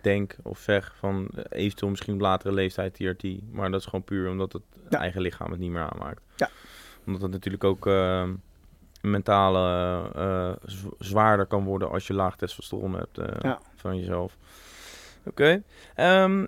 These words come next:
Speaker 1: ja, we gaan het vandaag natuurlijk hebben over het, eh, maximaliseren van, eh, spiergroei. Ehm, wat houdt dat voor jou in? Uit welke componenten bestaat het onderwerp maximaliseren van spiergroei? Waar, welke dingen denk je dan aan?
Speaker 2: Het meest,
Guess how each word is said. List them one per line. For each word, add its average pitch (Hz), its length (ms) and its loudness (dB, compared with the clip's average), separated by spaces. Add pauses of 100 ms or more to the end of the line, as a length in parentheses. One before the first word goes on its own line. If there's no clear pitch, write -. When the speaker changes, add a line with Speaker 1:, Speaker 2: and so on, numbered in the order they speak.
Speaker 1:
ja, 170 160 10
we 160 60 2
gaan 190 140 4
het 185 80 -4
vandaag 180 200 2
natuurlijk 170 260 -2
hebben 160 200 6
over 139 320 4
het, 127 260 2
eh, 135 120 4
maximaliseren 127 920 4
van, 110 320 0
eh, 110 200 0
spiergroei. 143 640 -2 (220)
Ehm, 123 400 0 (220)
wat 147 220 0
houdt 143 300 -2
dat - 240 -4
voor 113 320 -2
jou 95 200 2
in? 117 160 -2
Uit 98 140 -4
welke 113 240 0
componenten 110 580 -4
bestaat 113 500 -4 (440)
het 90 300 -6
onderwerp 104 480 -2
maximaliseren 95 800 -2
van 92 80 -12
spiergroei? - 540 -4
Waar, - 340 -8
welke 95 240 -4
dingen 92 220 0
denk 95 200 0
je - 80 -8
dan 78 160 -4
aan? 73 160 -6 (1700)
Speaker 2:
Het 160 240 2 (560)
meest, 196 600 6